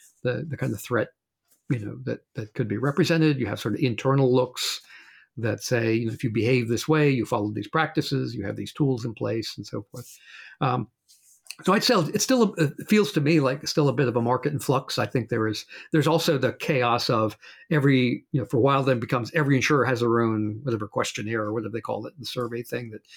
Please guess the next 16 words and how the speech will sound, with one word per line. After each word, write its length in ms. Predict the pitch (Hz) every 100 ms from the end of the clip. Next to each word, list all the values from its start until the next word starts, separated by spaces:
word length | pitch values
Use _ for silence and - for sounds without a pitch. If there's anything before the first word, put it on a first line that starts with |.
| - - _ -
you 100 | 127
know, 140 | 110 -
and, 280 | 139 113 -
and 120 | 127 127
you 140 | 170
have 80 | 175
to 80 | 117
deal 160 | 226
with 120 | 160 135
a 60 |
lot 180 | 117 110
of 80 | 98
this 100 | 95
stuff, 240 | - 95
<laughs> 0 |
right? 140 | 120